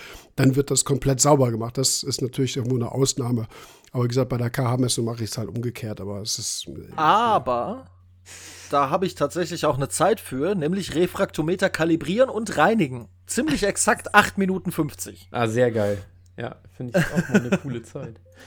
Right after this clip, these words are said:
Speaker 3: Ich will meinen K-H-Test auch noch mal raushauen. Und, äh, dahingehend möchte ich noch mal erwähnen, was, was Jörg ja auch gerade schon gesagt hat. Also Umweltfaktoren spielen ja eine riesengroße Rolle.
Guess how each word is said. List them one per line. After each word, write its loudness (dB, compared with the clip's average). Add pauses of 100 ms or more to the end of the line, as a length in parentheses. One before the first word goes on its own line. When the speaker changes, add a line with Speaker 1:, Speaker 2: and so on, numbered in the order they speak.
Speaker 3:
Ich -6
will 2
meinen 2
K-H-Test 2
auch -2
noch 2
mal 4
raushauen. 2 (500)
Und, 2
äh, -12
dahingehend -2
möchte -2
ich 0
noch 0
mal -2
erwähnen, -2
was, -2 (580)
was -6
Jörg -2
ja -6
auch -12
gerade -6
schon -12
gesagt -6
hat. -2
Also -2 (280)
Umweltfaktoren 6
spielen 0
ja 2
eine 2
riesengroße 0
Rolle. 0